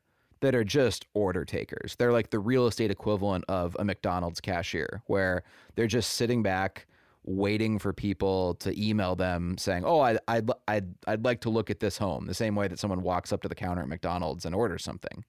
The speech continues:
you know? It's like, well, software could do that job, <laughs> right?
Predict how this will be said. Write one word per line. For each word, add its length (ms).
you 100
know? 180
It's 120
like, 180
well, 380
software 640
could 180
do 120
that 200
job, 340
<laughs> 340
right? 280